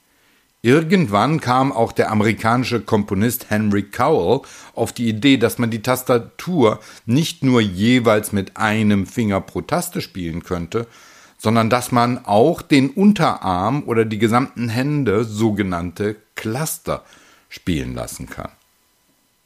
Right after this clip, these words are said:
Wieder war eine Spielweise für eine Klangerweiterung entstanden und das schon neunzehnhundertzwölf,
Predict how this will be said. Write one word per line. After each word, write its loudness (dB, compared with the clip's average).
Wieder 2
war 2
eine 0
Spielweise 0
für -2
eine -2
Klangerweiterung -2
entstanden -4
und -2
das -4
schon 2
neunzehnhundertzwölf, 0